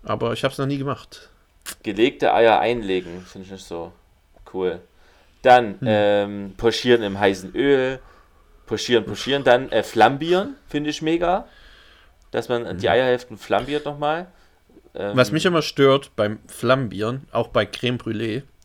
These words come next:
Speaker 1: wenn man diesen Bunsenbrenner da nimmt, diesen, ähm, Küchenbunsenbrenner, ich, findest du nicht, dass es dann nach Gas schmeckt?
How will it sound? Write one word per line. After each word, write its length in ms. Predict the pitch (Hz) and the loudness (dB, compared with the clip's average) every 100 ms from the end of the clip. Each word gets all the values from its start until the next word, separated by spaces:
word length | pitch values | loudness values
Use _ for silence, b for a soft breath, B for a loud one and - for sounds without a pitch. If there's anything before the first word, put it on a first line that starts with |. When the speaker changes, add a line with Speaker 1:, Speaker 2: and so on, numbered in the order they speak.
| b b b - | b b b -4
Speaker 1:
wenn 120 | 117 | 0
man 120 | 120 | 0
diesen 360 | 120 110 104 98 | -2 -4 -4 -4
Bunsenbrenner 640 | 147 175 135 98 101 98 | -2 -2 -4 -4 -4 -4
da 120 | 92 | -4
nimmt, 260 | 92 120 - | -6 -8 -8
diesen, 320 | 98 101 98 _ - | -12 -10 -12 _ -10
ähm, 300 | 98 98 95 | -8 -6 -8
Küchenbunsenbrenner, 1600 | - 135 117 98 _ _ _ _ - 117 104 107 95 98 120 147 b b b b b b b - - | -6 -4 -4 -8 _ _ _ _ -8 -8 -6 -12 -10 -6 -6 -8 b b b b b b b -16 -8
ich, 180 | - - | -6 -8
findest 440 | - - 135 180 | -12 -8 -6 0
du 60 | 160 | 2
nicht, 160 | 165 | 2
dass 160 | 185 - | 2 -4
es 140 | 175 | 2
dann 140 | 151 135 | 2 2
nach 180 | 104 - | -2 -4
Gas 280 | 92 123 | -4 -4
schmeckt? 480 | - 170 - - - | -4 -6 -8 -12 -20